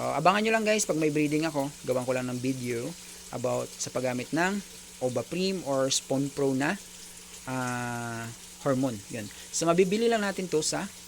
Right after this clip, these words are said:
Shopee. Nandun sa Shopee. Yan. So, ingat-ingat lang tayo, guys, kasi minsan may mga fake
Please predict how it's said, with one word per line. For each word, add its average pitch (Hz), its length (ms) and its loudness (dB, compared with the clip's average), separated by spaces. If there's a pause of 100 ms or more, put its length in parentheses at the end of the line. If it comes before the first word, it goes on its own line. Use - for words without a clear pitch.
Shopee. 147 560 2 (100)
Nandun 139 460 0
sa 120 160 -6
Shopee. 123 680 -2 (680)
Yan. 123 360 -4
So, 151 200 0 (960)
ingat-ingat 220 400 2
lang 233 120 0
tayo, 233 200 8
guys, 180 280 6
kasi 180 200 0
minsan 175 320 0
may 151 120 0
mga 143 160 0
fake 143 340 -2